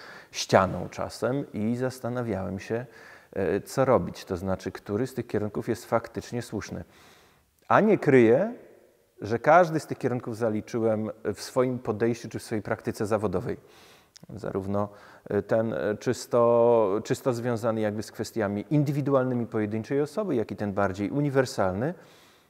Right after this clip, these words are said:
jak i też trzeci, o którym dzisiaj będzie mowa, a który został wspomniany w tytule tego wykładu.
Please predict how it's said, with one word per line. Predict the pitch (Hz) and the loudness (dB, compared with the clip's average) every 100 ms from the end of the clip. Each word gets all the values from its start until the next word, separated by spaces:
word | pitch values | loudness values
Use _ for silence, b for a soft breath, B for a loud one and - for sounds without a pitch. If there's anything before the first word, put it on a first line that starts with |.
| b _ _ | b _ _
jak | 156 233 - | -12 -10 -10
i | |
też | - - | -14 -16
trzeci, | - - 107 - | -8 0 0 0
o | 92 | -6
którym | - 101 92 | -4 -4 -4
dzisiaj | 101 98 | -4 -2
będzie | 95 92 95 | -2 -2 -2
mowa, | 113 117 | 0 0
a | 104 | 0
który | - 101 | -2 -6
został | 98 - 98 | -6 -10 -14
wspomniany | - 139 101 90 101 | -12 -8 -6 -6 -8
w | - | -8
tytule | 113 90 87 | -6 -4 -4
tego | 90 98 | -2 -4
wykładu. | 95 104 92 85 - | -4 -6 -10 -12 -16